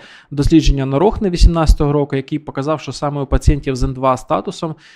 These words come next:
проведення неодювантно дозволяє значно покращити виживаність. Але, е, це препарати, які застосовуються. Е,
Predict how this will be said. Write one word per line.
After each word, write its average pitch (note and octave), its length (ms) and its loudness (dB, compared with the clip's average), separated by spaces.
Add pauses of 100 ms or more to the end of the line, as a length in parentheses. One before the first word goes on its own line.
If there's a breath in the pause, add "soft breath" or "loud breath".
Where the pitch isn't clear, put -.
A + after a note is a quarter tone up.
(120 soft breath)
проведення C#3+ 500 0
неодювантно C#3+ 720 -2
дозволяє C3+ 420 -2
значно C#3 420 0
покращити - 580 2
виживаність. A#2+ 600 0 (580 loud breath)
Але, F3 460 4 (160)
е, C3+ 380 0 (100)
це - 120 2
препарати, G#3+ 540 2
які G3 220 -2
застосовуються. D3+ 1080 0 (460 loud breath)
Е, B2+ 360 0